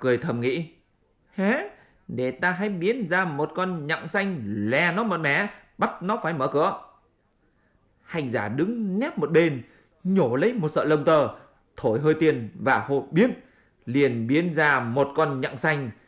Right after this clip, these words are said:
nhằm mặt yêu già bay xít qua. Tên yêu già kia hoảng sợ nói: "Anh em ơi,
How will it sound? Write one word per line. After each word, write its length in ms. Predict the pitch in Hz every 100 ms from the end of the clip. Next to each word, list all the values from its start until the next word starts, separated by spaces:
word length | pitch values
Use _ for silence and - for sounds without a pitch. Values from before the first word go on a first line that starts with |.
| _ _ _
nhằm 460 | 156 160 185 160 147
mặt 140 | 156 - -
yêu 220 | 190 170
già 240 | 175 147
bay 280 | 123 175 156
xít 320 | - - 359 -
qua. 260 | 185 143 - _ _ _ _ _ _ _ -
Tên 240 | 202 175
yêu 180 | 180 165
già 180 | 156 127
kia 240 | 156 156 120 -
hoảng 180 | 117 113
sợ 160 | 139 127
nói: 160 | 131 156 - - - -
"Anh 200 | 190 202
em 140 | 147
ơi, 260 | 147 160